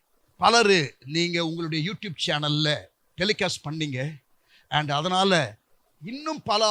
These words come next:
ஆயிரம் பேர் ஜெபிக்கிறதற்கு அது உதவியாக இருந்தது. And we want to thank you. But may I request you two things. ரெண்டு காரியம். Please do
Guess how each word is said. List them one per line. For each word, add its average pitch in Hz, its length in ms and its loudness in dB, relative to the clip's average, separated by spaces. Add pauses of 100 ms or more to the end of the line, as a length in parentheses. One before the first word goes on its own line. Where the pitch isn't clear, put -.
ஆயிரம் 196 300 0
பேர் 175 220 -4
ஜெபிக்கிறதற்கு 147 680 -4 (320)
அது 120 180 -8
உதவியாக 160 400 0
இருந்தது. 135 320 -6 (140)
And 127 160 -8
we 139 120 -6
want 160 180 -8
to - 40 -18 (100)
thank 143 180 -4 (100)
you. 92 60 -14 (1080)
But 107 100 -10 (120)
may 170 160 2
I 175 40 0 (500)
request - 420 -6
you 175 80 -6 (100)
two 175 100 -8 (100)
things. 113 200 -6 (1080)
ரெண்டு 202 240 2
காரியம். 151 360 2 (720)
Please 220 280 -4 (120)
do 165 60 -4